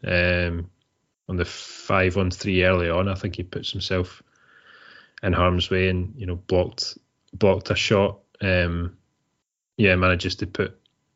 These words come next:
put the stick in to kinda niggle the puck away from,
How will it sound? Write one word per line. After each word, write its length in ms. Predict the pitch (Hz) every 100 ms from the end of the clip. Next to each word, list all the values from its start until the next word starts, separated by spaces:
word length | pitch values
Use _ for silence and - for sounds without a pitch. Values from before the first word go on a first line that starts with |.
| _ _ _ _ _ _ _
put 180 | - 101
the 80 | 95
stick 300 | - 92 107
in 160 | 98
to 100 | 92
kinda 340 | 87 90 85 - _ _ _ _ - - - - _ _ -
niggle 340 | 104 110 95
the 80 | 85
puck 300 | - 92 -
away 200 | 101 98
from, 340 | 95 98 92